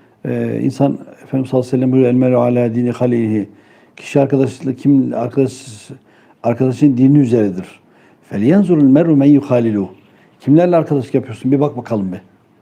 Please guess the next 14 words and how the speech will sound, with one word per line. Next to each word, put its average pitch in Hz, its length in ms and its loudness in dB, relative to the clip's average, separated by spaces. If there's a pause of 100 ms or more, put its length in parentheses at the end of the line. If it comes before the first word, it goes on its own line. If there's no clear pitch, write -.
(560)
Kimlerle 170 260 2
oturup 135 260 -4
kalkıyorsun? 123 380 -4
Bak 143 160 -2
bakalım 107 340 -14
be. 95 40 -20 (680)
Demek 143 300 0
ki 165 160 0 (680)
İslam'da 143 420 0
arkadaşlık 143 440 0
meselesi 131 520 -4
din 151 180 2
ondan 135 320 2
tamamlanıyor. 98 600 -4